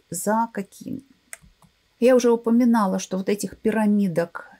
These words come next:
иерархии доказательности может быть много разных. Ну вот для каких-то целей я нашла вот такую пирамидку. Здесь,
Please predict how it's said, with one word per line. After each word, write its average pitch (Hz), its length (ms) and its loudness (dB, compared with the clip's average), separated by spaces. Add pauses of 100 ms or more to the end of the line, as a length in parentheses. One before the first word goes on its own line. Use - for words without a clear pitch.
иерархии 196 720 -2
доказательности 165 1120 -4
может 175 460 -4
быть 170 560 -8
много 170 680 -4 (320)
разных. 349 680 0
Ну 311 140 2
вот 294 120 -8 (140)
для 214 480 -2
каких-то 190 480 -6
целей 254 640 0 (180)
я 208 160 0
нашла 220 640 -2 (440)
вот 202 280 -4
такую 160 460 -6
пирамидку. 180 840 -4 (1200)
Здесь, 240 720 0